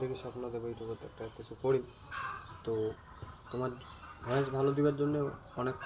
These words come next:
গান বানাইছু, কি বা করছু, তো গানগুলো ইচ্ছা মতন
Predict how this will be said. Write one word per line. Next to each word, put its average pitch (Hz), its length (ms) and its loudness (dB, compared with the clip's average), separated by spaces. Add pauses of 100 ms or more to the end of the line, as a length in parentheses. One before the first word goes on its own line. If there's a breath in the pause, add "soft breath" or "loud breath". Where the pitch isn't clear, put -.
(720)
গান 131 160 4 (240)
বানাইছু, 123 320 2 (920)
কি - 140 2
বা 120 140 2
করছু, 117 240 -6 (260)
তো - 60 2 (760)
গানগুলো 135 300 6
ইচ্ছা 139 180 -2
মতন 131 180 0